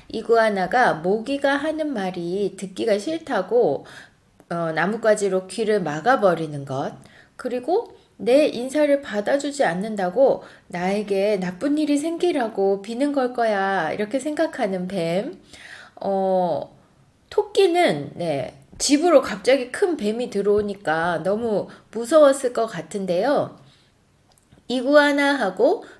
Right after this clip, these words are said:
뱀의 행동이 이해가 되십니까? 여러분도 이구아나와 뱀이라면 그렇게 했을 거예요. 자, 그런 부분들에 초점을 맞추고 이야기를 읽어보면 더 재밌을 것 같아요.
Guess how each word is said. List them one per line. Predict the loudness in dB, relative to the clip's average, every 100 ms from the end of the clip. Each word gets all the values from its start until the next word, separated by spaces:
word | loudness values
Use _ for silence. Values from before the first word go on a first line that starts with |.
| -6
뱀의 | -2 -2 -2
행동이 | -2 -2 0 0 -2 -4 -6
이해가 | -4 -2 0 0 -2
되십니까? | -2 -4 -4 -6 -6 0 2 2 0 -6 -14 -14 0
여러분도 | 6 6 6 2 6 8 8 6 0
이구아나와 | 0 4 4 4 2 2 2 0
뱀이라면 | -4 -4 -2 -2 -4 -4 -6 -6
그렇게 | -4 -4 -2 -2 -2
했을 | -2 -4 -6 -4
거예요. | -2 0 -2 -2 -6 -14 -14 -14 -8
자, | -4 -4
그런 | -4 4 6 6 0 -4
부분들에 | -6 -4 0 2 4 4 4 2
초점을 | -4 -2 0 0
맞추고 | -2 -8 -12 -8 -4 -2 -2 -2 -8 -20 -10
이야기를 | 0 2 2 0 0 -2 -2
읽어보면 | 0 0 -2 -4 -4 -4 -2 -4 -6
더 | -2 0 0
재밌을 | -2 -8 -6 -8 -4
것 | -6
같아요. | -6 -12 -10 -10 -10